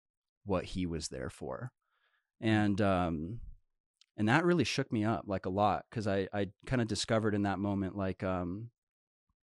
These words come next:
who I was for people, like, as a coach. And it was, like, such a, such a disparity. I was like, "Wow, who am I becoming? Like, like, am I just here to, like, m-, make money or, like,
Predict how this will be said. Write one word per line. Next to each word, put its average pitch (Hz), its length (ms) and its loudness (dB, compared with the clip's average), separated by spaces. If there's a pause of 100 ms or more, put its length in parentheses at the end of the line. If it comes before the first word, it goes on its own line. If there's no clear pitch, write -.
(680)
who 160 180 8
I 127 80 10
was 110 280 4
for 104 180 -2
people, 117 560 -2
like, 110 220 -6
as 104 100 -2
a 98 80 -2
coach. - 480 -2 (640)
And 113 180 2
it 113 60 4
was, 110 240 0
like, 98 140 0
such - 500 4
a, 113 320 4 (380)
such - 500 2
a 131 60 6
disparity. 120 520 2
I 104 60 2
was 104 80 -2
like, 101 140 -6
"Wow, 113 320 2
who 135 180 2
am 143 100 4
I 131 140 4
becoming? 113 560 2
Like, 104 340 -4 (800)
like, 107 260 0
am 113 100 4
I 107 100 4
just 127 380 2
here 113 260 4
to, - 140 -2
like, 101 260 0
m-, 110 180 -4 (300)
make 110 320 2
money 104 340 4
or, 127 180 6
like, 95 320 0